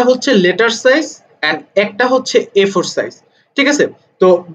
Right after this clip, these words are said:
বাইরের দেশে মূলত letter সাইজটা বেশি হয়, আমাদের বাংলাদেশে এ ফোর সাইজটা বেশি হয়। তো দুইটাই সেম, just আমরা সবাই, আহ,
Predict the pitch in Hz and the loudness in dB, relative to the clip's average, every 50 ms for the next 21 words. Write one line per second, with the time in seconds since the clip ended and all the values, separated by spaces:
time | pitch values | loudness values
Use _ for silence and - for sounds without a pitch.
0 | 151 147 170 180 185 196 208 240 254 214 240 254 254 269 247 240 247 247 254 233 | -6 -2 -2 0 2 2 2 2 2 0 -2 -2 -2 2 2 2 2 4 4 4
1 | 196 180 180 185 214 214 208 - 226 226 226 - 233 208 185 185 196 196 214 208 | 4 2 2 2 0 0 0 0 -2 -2 0 -2 -2 0 0 0 0 2 0 0
2 | 202 220 254 254 - 165 165 170 180 180 190 180 170 160 165 175 185 175 175 170 | 0 0 -2 -2 -4 -4 -2 -2 0 0 0 0 2 2 2 2 2 0 0 0
3 | - 147 143 151 160 165 165 - 180 170 - 190 185 175 - 196 185 156 156 151 | 0 0 2 2 2 2 2 0 -2 -2 0 -2 -2 -2 -2 -2 -2 -2 -2 -2
4 | - 165 160 165 175 214 220 - - - - - _ - 202 180 165 151 208 226 | 0 0 0 0 -2 -4 -6 -10 -20 -20 -20 -10 _ 0 0 0 2 2 2 2
5 | 233 220 226 247 247 254 254 - - 220 214 247 285 302 294 - _ _ _ - | 2 2 2 2 2 0 -2 -2 -2 0 0 0 -2 -6 -10 -14 _ _ _ -4
6 | - 180 170 180 180 - - - - - - 156 165 170 175 175 175 175 175 - | -2 0 0 0 -4 -6 -8 -10 -8 -4 -2 -2 -2 0 0 0 0 0 -2 0
7 | - 170 165 170 185 190 190 196 175 - - - - 170 170 165 165 | 0 0 0 2 2 4 4 2 2 -2 -6 -2 0 2 2 4 2